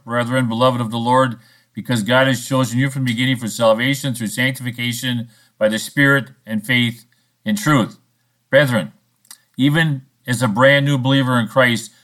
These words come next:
the Spirit can only help you understand the truthful things of God if you are studying your scriptures. But you say, "What I'm doing just feels so right.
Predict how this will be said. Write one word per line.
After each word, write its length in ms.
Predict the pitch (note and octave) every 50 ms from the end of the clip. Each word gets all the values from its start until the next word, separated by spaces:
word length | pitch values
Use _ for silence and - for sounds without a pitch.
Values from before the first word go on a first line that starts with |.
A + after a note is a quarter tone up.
| _ _
the 100 | - A2
Spirit 380 | - - - D3 D3 C#3+ B2+ -
can 120 | C3+ B2+
only 280 | B2+ C#3 D3 C#3+ C3+ B2+
help 280 | A#2+ C3+ C#3 C#3 C3
you 200 | C3 B2 A#2+ B2
understand 640 | B2+ C3 C3+ B2+ - - C3 B2 A#2+ A#2+ A#2+ A#2 A2 - - _ _ _ -
the 100 | A#2 G#2
truthful 440 | A#2 - D#3 D#3+ E3 D#3 F3 D#3
things 300 | C3+ - D#3 C#3+ C#3 -
of 140 | C#3+ C#3 B2
God 480 | A#2+ A#2 A2 A2 A2 A2 A2+ A2 G2+ - _ _ _ _ _ -
if 200 | A#2+ A#2+ A#2+ B2
you 100 | B2+ B2
are 120 | B2 A#2+
studying 840 | A#2 - - - - C#3 C#3 C#3 C#3 C#3 C#3+ C#3 C#3 C#3 C3+ C3+ B2+
your 100 | B2 B2
scriptures. 720 | A#2+ - - D#3 D3+ C#3 - - G#2+ F2 - - - _ _ _ _ _ _ _ _ _ _ _ _ _ _ _ _ _ _ _ _
But 180 | B2+ B2 A#2+
you 60 | - C#3+
say, 500 | - - F#3+ F#3+ F#3 F3 D3+ C#3 B2+ - _ _ _ _ _ _ _ _ _ _ _ _ _ _ _ _ _ _ _ _
"What 120 | F3+ F#3
I'm 280 | F#3 F#3 G3 F#3+ D#3+ C#3+
doing 340 | C#3+ G3 G#3 G#3 G#3 G#3 F#3
just 300 | D#3+ F3 E3+ E3 - - - - - - -
feels 640 | - - - A3 A3+ A#3+ A#3+ A3+ G#3 F3+ D#3 D3
so 240 | - - F#3+ F#3+ F#3
right. 720 | E3+ E3 E3 E3+ F#3 G3+ A#3 C4 C4+ C4+ C4+ B3+ G#3+ -